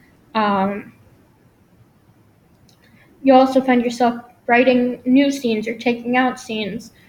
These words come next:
or adding more to other scenes. All these changes will happen if you do make them.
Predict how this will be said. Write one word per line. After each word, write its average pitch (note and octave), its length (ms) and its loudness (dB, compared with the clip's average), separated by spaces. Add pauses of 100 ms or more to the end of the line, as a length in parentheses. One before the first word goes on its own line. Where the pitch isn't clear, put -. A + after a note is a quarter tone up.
(460)
or A3 540 0
adding B3+ 420 6
more B3+ 520 4 (260)
to B3 160 2
other A#3 220 2
scenes. G#3 680 -8 (1300)
All C4 140 2
these C#4 220 2
changes B3+ 560 2
will A#3 100 -2
happen A3 720 -2 (180)
if C4 300 -2 (120)
you A3+ 180 -6
do B3+ 160 4
make G3+ 300 0
them. G#3+ 300 -2